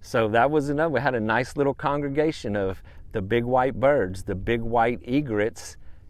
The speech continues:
that will lead you to fish sometimes. So it's not always, there's, some of the signs can be obvious, tailing fish, big mud stirs.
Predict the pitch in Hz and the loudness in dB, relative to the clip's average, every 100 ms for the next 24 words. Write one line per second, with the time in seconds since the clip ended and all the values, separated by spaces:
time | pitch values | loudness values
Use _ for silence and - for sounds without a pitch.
0 | - 98 104 104 104 - - - 98 104 | -14 -4 2 2 2 -4 -16 -14 -2 2
1 | 107 104 98 131 156 170 170 - 180 175 | 2 2 2 2 2 0 0 0 -2 -2
2 | - 123 139 120 - 123 - - - 117 | -4 -6 -4 -4 0 0 0 -10 -6 -4
3 | - 160 175 185 175 175 131 127 - 175 | 0 4 4 4 4 2 0 0 0 -2
4 | 202 208 160 170 156 151 - - 123 120 | -2 -4 -4 0 0 0 -2 -6 -4 -4
5 | - 123 120 104 80 85 - - 143 135 | 0 0 0 -2 -8 -10 -14 -4 0 2
6 | 131 113 - 117 104 92 104 - 131 127 | 0 -4 -4 -4 -4 -4 -14 -2 -2 0
7 | 120 110 101 - 107 95 - | -4 -6 -8 -2 -2 -2 -6